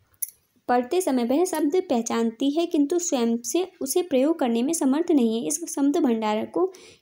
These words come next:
किस रूप में जाना, अ, जानते हैं? तो इसके राइ-, रा-, इसका राइट आंसर हो जाएगा ऑप्शन नंबर टू, निष्क्रिय शब्द भंडार के रूप में।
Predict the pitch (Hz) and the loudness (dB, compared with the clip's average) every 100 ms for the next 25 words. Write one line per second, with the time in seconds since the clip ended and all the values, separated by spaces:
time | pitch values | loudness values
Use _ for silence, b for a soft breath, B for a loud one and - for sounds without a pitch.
0 | - 349 349 262 254 320 254 226 233 330 | -4 -2 0 0 0 2 2 0 0 -4
1 | - 240 220 214 220 226 320 262 214 208 | -2 0 2 2 0 0 0 2 0 -2
2 | 226 - 339 339 226 220 - 220 220 233 | -6 -4 -2 0 0 -2 -4 -4 -2 -2
3 | 226 208 247 311 311 269 233 220 214 214 | -2 -2 -2 0 0 0 0 0 -2 -2
4 | - 214 208 214 359 - - 254 233 233 | -2 -2 -2 -2 -4 -6 -6 -2 0 -2
5 | - 262 370 381 339 415 440 262 220 208 | -6 -4 -2 -2 -4 -2 0 0 0 0
6 | 202 208 339 330 226 208 208 220 | -2 -2 -2 -2 -4 -4 -4 -4